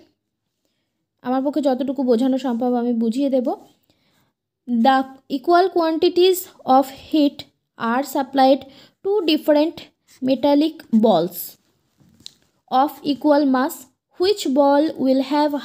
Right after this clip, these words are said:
higher temperature? Given specific heat of first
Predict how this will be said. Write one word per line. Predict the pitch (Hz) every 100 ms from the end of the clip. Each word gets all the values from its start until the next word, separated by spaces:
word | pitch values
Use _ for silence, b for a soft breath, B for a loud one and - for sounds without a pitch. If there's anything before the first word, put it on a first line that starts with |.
| -
higher | 262 285 339 311
temperature? | 226 214 190 185 185 185 - _ _ _ _ _ _ _ _ _ b b
Given | 262 311 403 440 -
specific | 330 320 339 349 349 311
heat | 311 311 - 247
of | 247 -
first | 302 302